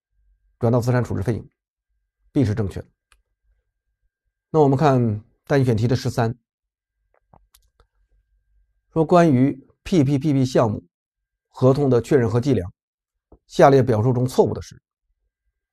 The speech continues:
A、社会资本方投资建造形成的P P P项目资产，政府方应当在资产验收合格交付使用时，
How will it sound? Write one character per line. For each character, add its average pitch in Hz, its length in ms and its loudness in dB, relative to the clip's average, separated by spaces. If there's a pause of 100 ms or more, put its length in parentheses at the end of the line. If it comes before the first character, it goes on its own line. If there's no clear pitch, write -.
(720)
A、 151 380 2
社 180 340 4
会 143 200 2
资 147 200 -4
本 104 220 -2
方 123 260 -4 (100)
投 139 160 -4
资 139 180 -6
建 135 220 0
造 117 120 -2
形 120 260 -6
成 107 240 -10
的 139 180 -4 (300)
P 135 200 -2
P 127 140 -2
P 127 220 -4
项 117 260 -2
目 110 140 -8
资 - 160 -6
产， - 160 -10 (1300)
政 180 180 4
府 127 100 2
方 143 300 0
应 156 240 0
当 139 240 -2
在 131 200 0
资 143 180 -6
产 113 300 -4
验 123 200 -4
收 123 340 -6 (140)
合 135 260 0
格 120 200 2
交 131 200 2
付 127 140 -2
使 - 200 -8
用 120 140 -2
时， - 180 -18